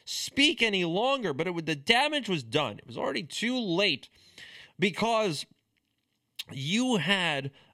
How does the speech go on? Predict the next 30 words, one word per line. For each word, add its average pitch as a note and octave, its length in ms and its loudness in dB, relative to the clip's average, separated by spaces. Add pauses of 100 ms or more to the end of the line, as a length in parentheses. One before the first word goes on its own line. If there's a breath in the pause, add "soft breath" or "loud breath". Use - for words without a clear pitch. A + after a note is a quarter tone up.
a F3 140 4
response - 1040 -2 (480 soft breath)
from E3+ 300 2
the D#3+ 80 -2
Chinese G#3+ 760 2
side, C#3 680 -2 (600 soft breath)
and F#3+ 480 4
this F#3 480 -2
was E3 680 -2 (340)
sa-, D#3+ 840 2
pre-, G3 160 -2
said F3 240 -4
to E3+ 80 -2
be F3+ 420 2
President B3 500 2
Joseph G3+ 460 0
Biden's E3+ 480 -2
description A3+ 640 -4
of D3+ 100 -4
Chinese G3+ 540 0
leader F3 280 0
Xi E3+ 260 0
Jinping F3 440 0
as D3+ 100 -2
a C3 80 -2
dictator F#3+ 540 0
is C#3+ 220 -2
extremely G3+ 920 0
wrong, F#3+ 440 0 (520 soft breath)
said C3 440 -2